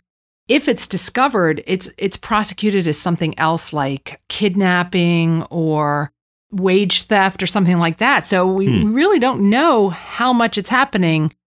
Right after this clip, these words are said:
Speaker 1: but the general sense is that it is happening more and more, and also involving minors who are coming across the border and taking advantage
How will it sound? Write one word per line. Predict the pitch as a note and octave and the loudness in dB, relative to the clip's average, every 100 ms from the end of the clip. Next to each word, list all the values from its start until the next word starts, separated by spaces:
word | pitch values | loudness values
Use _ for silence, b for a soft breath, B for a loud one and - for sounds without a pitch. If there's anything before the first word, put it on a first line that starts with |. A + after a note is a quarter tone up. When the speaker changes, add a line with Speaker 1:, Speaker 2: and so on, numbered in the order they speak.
| - | -8
Speaker 1:
but | G3+ | -4
the | |
general | F#3 B3 C4+ A#3 | 0 0 0 0
sense | G3+ C4 D4 - | 0 0 0 -2
is | G3 | -2
that | F#3 | -2
it | F3+ | 0
is | F#3+ A#3+ A3+ | 0 2 0
happening | F#3 A3 A3 G3+ G3 | 0 -2 -2 0 0
more | G3 G#3 G3 | 0 0 2
and | F#3+ | 2
more, | A#3+ B3+ F3+ F3 F3 _ _ - | 2 2 2 0 -4 _ _ -6
and | F#3 F#3+ _ _ _ - | -4 -4 _ _ _ -4
also | C#4 G#4 - G#3+ G3 | 0 2 2 4 4
involving | G3 G3+ G3 F#3+ G3+ G#3 G#3 G3 | 2 0 0 2 0 2 2 2
minors | F#3 F3+ C#4 D4+ D3 A2+ - - _ _ _ - | 2 4 2 2 0 -2 -4 -4 _ _ _ -6
who | G#3+ G3 | 0 2
are | F3+ E3 | 0 -2
coming | F#3 E3+ E3 | -2 0 0
across | E3 - E3 D#3 | -2 -2 -2 -2
the | F3 | -2
border | D#3 D#3+ D#3 D#3 D3 - | -2 -2 0 0 -2 -4
and | E3+ D#3+ D#3 D3+ _ _ _ _ - | -4 -2 -2 -2 _ _ _ _ -10
taking | - G3 G3+ F3+ | -6 -2 0 0
advantage | E3+ F#3 F#3 F3+ E3+ E3 | 0 -2 0 0 0 -2